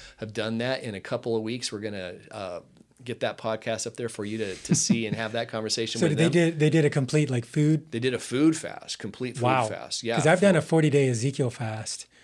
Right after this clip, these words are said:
Speaker 1: And
Speaker 2: And
Speaker 1: what's
Speaker 2: that,
Speaker 1: that?
Speaker 2: uh, that was, like, what you find in the book of Ezekiel,
Speaker 1: Mm-hmm.
Speaker 2: when God said to Ezekiel, he said, okay, for way longer, it was almost, it was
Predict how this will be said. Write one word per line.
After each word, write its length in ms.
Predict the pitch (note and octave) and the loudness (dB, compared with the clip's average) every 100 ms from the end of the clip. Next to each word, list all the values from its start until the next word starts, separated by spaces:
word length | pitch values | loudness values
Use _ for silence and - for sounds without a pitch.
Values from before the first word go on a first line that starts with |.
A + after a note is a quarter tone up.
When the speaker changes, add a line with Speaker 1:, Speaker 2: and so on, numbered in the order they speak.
| _ _ - | _ _ -2
Speaker 1:
And 120 | C3+ | 4
Speaker 2:
And 60 | C#3 | 4
Speaker 1:
what's 100 | D3 | 4
Speaker 2:
that, 340 | A#2 G2 - - - _ - | 0 -4 -8 -18 -20 _ 4
Speaker 1:
that? 60 | |
Speaker 2:
uh, 140 | E3+ D#3 | 6 6
that 220 | E3 F#3 | 6 8
was, 300 | F3 D#3+ - | 6 6 4
like, 280 | D#3+ D3 C#4+ | 4 4 2
what 200 | F#3 D#3+ | 2 2
you 40 | E3+ | 4
find 140 | D#3+ | 4
in 60 | D3 | 4
the 40 | B2 | 4
book 140 | C#3 | 2
of 60 | B2+ | 2
Ezekiel, 600 | A2+ C3 A#2+ A#2 A2+ A#2+ | 2 0 0 0 0 -4
Speaker 1:
Mm-hmm. 180 | G2 G2 G#2+ _ | -8 -14 -16 _
Speaker 2:
when 200 | C#3+ C3 B2+ | 0 2 2
God 260 | C3 C3 | 2 2
said 400 | - C#3 B2+ A#2+ A2 - - - | 2 2 2 0 -4 -18 -18 -2
to 140 | D3+ | 2
Ezekiel, 380 | B2 C3+ - B2+ | 4 2 2 2
he 120 | B2 | 4
said, 220 | A2+ C3 B2 | 2 2 2
okay, 360 | A#2+ B2 A#2+ A#2+ - | 2 2 0 -2 -6
for 180 | - D3 | 2 2
way 240 | A#2+ F3 | 6 6
longer, 280 | C3 C#3+ B2 | 6 4 2
it 40 | |
was 140 | A#2 A#2 | 2 2
almost, 260 | C#3 C#3+ | 2 2
it 60 | G#3 | 2
was 320 | C#3+ - - | 2 2 -4